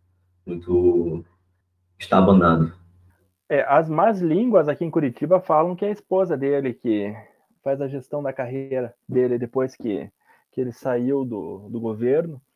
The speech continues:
Speaker 2: é, e sa-, e saiu da magistratura, e que é ela que influencia muito e-, muito ele. Não sei se é verdade ou não, é, faz sentido, a gente já tem escutado isso de vários, de várias fontes diferentes, mas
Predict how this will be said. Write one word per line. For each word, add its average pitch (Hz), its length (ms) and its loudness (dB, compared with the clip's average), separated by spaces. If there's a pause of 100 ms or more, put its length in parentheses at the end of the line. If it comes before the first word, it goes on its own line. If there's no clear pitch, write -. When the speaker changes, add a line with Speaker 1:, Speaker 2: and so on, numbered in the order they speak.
(460)
Speaker 2:
é, 107 840 -4
e 101 60 -8
sa-, - 160 -4
e 113 100 0
saiu 127 220 0
da 135 80 -2
magistratura, 131 840 -4 (160)
e 127 80 -8
que - 160 -4
é 127 40 2
ela 156 180 0
que 170 140 -10
influencia 156 440 -8
muito 151 360 -6
e-, 127 300 -2 (140)
muito 143 320 -8
ele. 120 360 0
Não 160 160 -4
sei 165 160 -6
se 156 80 -8
é - 20 -6
verdade 131 400 0
ou 120 80 0
não, 127 300 -2 (480)
é, 131 120 -4
faz 139 220 0
sentido, 160 500 0
a 127 80 4
gente 127 160 -4
já 127 80 -2
tem 143 120 -4
escutado 135 420 -4
isso 135 100 -8
de 131 80 -4
vários, 131 480 0 (240)
de 131 60 -6
várias 123 300 4
fontes 143 360 0
diferentes, 135 560 -4 (560)
mas 151 440 -2